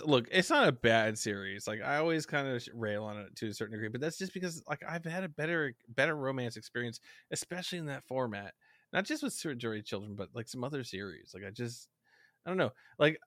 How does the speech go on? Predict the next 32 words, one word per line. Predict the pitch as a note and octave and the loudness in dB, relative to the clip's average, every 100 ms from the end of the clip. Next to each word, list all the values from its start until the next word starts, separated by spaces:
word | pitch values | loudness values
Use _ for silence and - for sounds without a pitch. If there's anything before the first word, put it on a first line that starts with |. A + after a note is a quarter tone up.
| _ - | _ -6
there | D#3 D3 F#3 | 2 6 8
were | G#3+ | 10
about | G3+ F3+ F#3 - | 10 10 8 6
two | - G#3 B3+ | 2 4 4
to | C4 | 0
three | G#3 G3+ G3 F#3+ F#3 F#3 F3 D#3 C3 | 2 2 2 0 -2 -2 -2 -4 -2
moments | A#2+ A#2 A#2+ B2 A2+ - | 0 2 0 -2 -4 -6
in | B2 A#2+ | -2 -2
that | A2+ | -2
series | - G#2+ G#2+ G#2+ | -2 -2 -2 -2
that | |
I | A#2+ | -2
was | A#2+ | 0
like, | G#2+ G2 - _ A2+ - | 0 -4 -8 _ -14 0
"This | B2+ A#2+ - | 2 2 -2
is | G2 - | -10 -12
great." | - G2 F#2+ F2 E2+ - - _ _ _ _ - | -12 -6 -6 -6 -10 -16 -16 _ _ _ _ -2
Uh, | A2 G#2+ G2+ G2 - | 2 4 2 0 0
one | A#2 C3+ | 2 2
of | B2 | 2
them | B2 A2+ | 0 2
being | A#2 A#2 A2 | 0 0 -2
whenever | G#2+ G#2+ G#2+ G#2 | -2 -2 -4 -6
she | - A2+ | -6 -4
reveals | G2+ G#2 G#2 G#2+ | -4 -4 -4 -4
her | G2+ | -6
weird | G2+ G#2 G#2 G2+ | -4 -4 -4 -6
little, | G#2 G#2 G2+ F#2+ | -8 -8 -10 -10
like, | G2+ F#2+ G#2 - - - _ - | -8 -8 -8 -16 -20 -20 _ -8
you | A#2+ | -4
know, | G#2+ G2 F#2 - - _ _ _ _ _ _ - B2+ | -2 -4 -8 -16 -20 _ _ _ _ _ _ -16 -14
fetish. | - A#2+ G#2+ G2+ G2 - - | -2 0 2 -2 -4 -8 -10